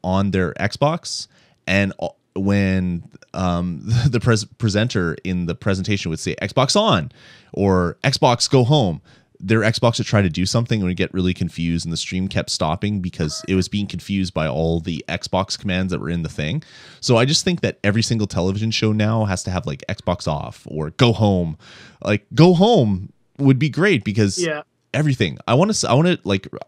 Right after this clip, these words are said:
Speaker 1: I wanna make a new Xbox Live I D where my name is E X dash,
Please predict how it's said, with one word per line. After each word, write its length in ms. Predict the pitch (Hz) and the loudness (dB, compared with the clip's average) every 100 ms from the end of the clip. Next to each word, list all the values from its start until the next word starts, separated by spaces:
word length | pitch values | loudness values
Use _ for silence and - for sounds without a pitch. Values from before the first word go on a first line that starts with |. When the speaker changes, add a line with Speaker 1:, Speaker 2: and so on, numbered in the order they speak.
| - | -4
Speaker 1:
I 60 | 107 | 0
wanna 200 | 123 151 | 2 4
make 220 | 123 123 | 2 2
a 60 | 101 | 0
new 420 | 98 98 98 95 95 | 2 2 2 0 -4
Xbox 400 | 95 95 95 95 | -2 -2 -2 -2
Live 260 | 80 85 | 0 0
I 140 | 82 80 | -2 -4
D 400 | 85 85 71 - _ - - - - | -4 -6 -6 -10 _ -20 -20 -20 -6
where 520 | 104 101 92 87 80 - | 2 4 4 2 -2 -4
my 240 | 101 95 | -2 -2
name 300 | 95 98 104 | 0 0 0
is 200 | 90 85 - | 0 -4 -6
E 180 | 139 - | -6 -2
X 520 | 101 - - - - _ - 87 | -2 -2 -4 -4 -6 _ -12 -2
dash, 580 | 98 85 90 - - | 2 2 0 -2 -6